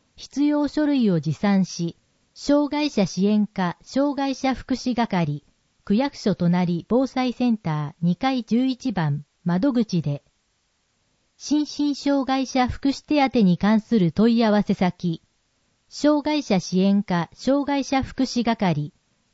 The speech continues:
電話、三六四七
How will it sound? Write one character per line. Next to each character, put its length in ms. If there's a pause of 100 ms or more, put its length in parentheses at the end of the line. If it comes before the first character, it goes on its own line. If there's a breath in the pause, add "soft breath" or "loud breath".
(120)
電 300
話、 220 (320)
三 360
六 260
四 340
七 380